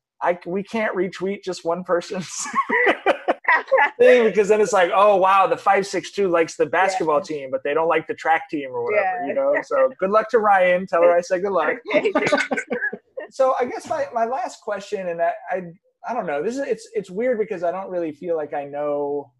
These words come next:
Speaker 1: I'm so used to telling the stories of athletes or, you know, even,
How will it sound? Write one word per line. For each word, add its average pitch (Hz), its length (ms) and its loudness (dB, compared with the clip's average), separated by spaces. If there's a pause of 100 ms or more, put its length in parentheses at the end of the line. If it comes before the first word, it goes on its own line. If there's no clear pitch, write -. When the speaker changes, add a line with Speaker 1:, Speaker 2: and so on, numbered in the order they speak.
(120)
Speaker 1:
I'm 190 60 -16
so 247 140 0
used 220 320 -4
to 185 80 -16
telling 180 320 -4
the 143 60 -10
stories 170 400 -2
of 135 80 -8
athletes 143 540 -4
or, 123 140 -8
you 185 260 -14
know, 143 140 -2
even, 156 360 -6